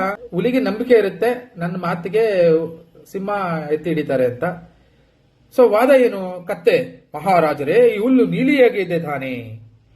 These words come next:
ಈ ಹುಲಿ ಸುಳ್ಳು ಹೇಳುತ್ತಿದೆ." ಸಿಂಹ ಸ್ವಲ್ಪ ಯೋಚನೆ ಮಾಡಿ, "ಹೌದು, ಹುಲ್ಲು ನೀಲಿನೇ ಆಗಿದೆ" ಅಂತ ತನ್ನ ಉತ್ತರನ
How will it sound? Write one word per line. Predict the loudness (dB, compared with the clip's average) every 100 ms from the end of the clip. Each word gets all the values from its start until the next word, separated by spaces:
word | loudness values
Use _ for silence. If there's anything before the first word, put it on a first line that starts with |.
| _ _ _ _
ಈ | -4
ಹುಲಿ | 0 2 4 4
ಸುಳ್ಳು | 4 4 4
ಹೇಳುತ್ತಿದೆ." | 4 0 0 -4 -4 -4 -8 -14 -20 _ _ _ _ -4
ಸಿಂಹ | -2 2 2 2
ಸ್ವಲ್ಪ | 4 2 4
ಯೋಚನೆ | 2 2 -4 -8
ಮಾಡಿ, | -6 -2 0 0 -4 -10 _ _ _ _
"ಹೌದು, | 2 4 4 4 4 -2 -6
ಹುಲ್ಲು | -4 0 2 2
ನೀಲಿನೇ | -2 -4 -4 -2
ಆಗಿದೆ" | -4 -2 -2 -2 -6 -16 _
ಅಂತ | -14 -4 -4 -4 -10 -16 -20 _ _ _ _ _
ತನ್ನ | 0 2 0
ಉತ್ತರನ | -2 -4 -6